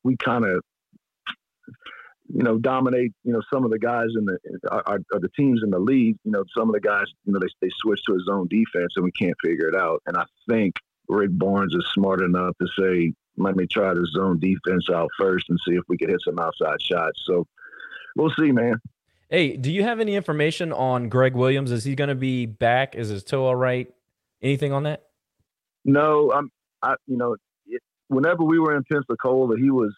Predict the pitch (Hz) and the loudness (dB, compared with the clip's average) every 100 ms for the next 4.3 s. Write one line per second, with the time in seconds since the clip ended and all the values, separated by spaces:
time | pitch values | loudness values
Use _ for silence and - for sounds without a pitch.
0 | - _ _ _ - 113 104 - 117 123 | -12 _ _ _ -4 0 0 -2 -2 0
1 | 110 101 98 117 113 107 90 _ _ 104 | 0 0 2 2 2 2 -2 _ _ 0
2 | 107 95 - 101 95 95 98 87 90 92 | 2 0 0 0 2 2 2 2 2 0
3 | - 92 87 - 101 98 95 95 90 92 | 0 0 0 0 0 2 2 2 2 2
4 | 98 98 92 | 2 0 0